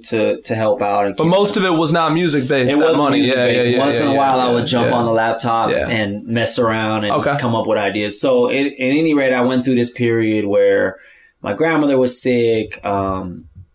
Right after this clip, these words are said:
Speaker 1: I went through a really bad breakup, like, everything you could
Speaker 2: Everything hit at
Speaker 1: imagine.
Speaker 2: once?
Speaker 1: Everything hit at once.
Speaker 2: Wow.
Speaker 1: And then my grandmother passed.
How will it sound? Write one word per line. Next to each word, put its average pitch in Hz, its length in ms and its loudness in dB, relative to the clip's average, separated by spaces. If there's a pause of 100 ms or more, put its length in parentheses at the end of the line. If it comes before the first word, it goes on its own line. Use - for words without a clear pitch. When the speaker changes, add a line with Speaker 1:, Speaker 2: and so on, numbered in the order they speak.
(120)
Speaker 1:
I 104 100 -4
went 107 220 -2
through 101 140 -2
a 101 40 0
really 98 180 0
bad 92 340 -4
breakup, 143 520 2
like, 107 200 -2
everything 160 380 0
you 147 100 2
could 165 140 0
Speaker 2:
Everything 220 240 2
hit 233 80 2
at 226 80 2
Speaker 1:
imagine. 214 100 2
Speaker 2:
once? 294 240 2
Speaker 1:
Everything 175 320 0
hit 156 120 2
at 127 100 2
once. 107 280 -2
Speaker 2:
Wow. 143 100 -2
Speaker 1:
And 127 180 0
then 143 240 2
my 143 160 0
grandmother 143 560 2
passed. 151 720 0